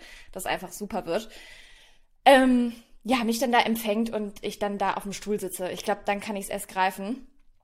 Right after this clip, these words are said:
Und, äh, ja, bin gespannt. Kann sein, dass ich dieses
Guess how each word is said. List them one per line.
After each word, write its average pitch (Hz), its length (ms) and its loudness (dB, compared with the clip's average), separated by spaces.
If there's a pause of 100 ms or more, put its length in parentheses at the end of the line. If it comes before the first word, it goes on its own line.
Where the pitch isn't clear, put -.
(300)
Und, 220 400 0
äh, 214 300 4 (160)
ja, 254 360 2 (140)
bin 262 160 -2
gespannt. 262 540 -2 (380)
Kann 247 240 -2
sein, 240 440 2 (180)
dass 233 160 -2
ich 226 80 -8
dieses 226 640 -2